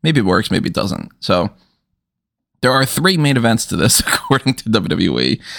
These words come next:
and not every championship is on the line. So bypass stuff like the U S title.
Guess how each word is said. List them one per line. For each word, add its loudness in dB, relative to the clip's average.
and 4
not 4
every 0
championship 0
is -6
on 0
the -2
line. -6
So -8
bypass 0
stuff 0
like -4
the -2
U 2
S 0
title. 2